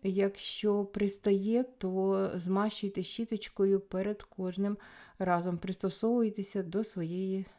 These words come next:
пательні. Так я пересмажу, зараз вам не буду показувати, це буде трошки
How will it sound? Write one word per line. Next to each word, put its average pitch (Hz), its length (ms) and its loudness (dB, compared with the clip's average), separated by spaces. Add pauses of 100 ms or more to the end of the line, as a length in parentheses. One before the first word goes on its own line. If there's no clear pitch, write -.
(160)
пательні. 185 540 -6 (460)
Так 311 220 0
я 240 80 8
пересмажу, 240 680 4
зараз 214 500 2
вам 196 280 2
не 185 80 2
буду 247 300 0
показувати, 226 800 2
це 196 160 -4
буде 190 240 -4
трошки 185 540 -4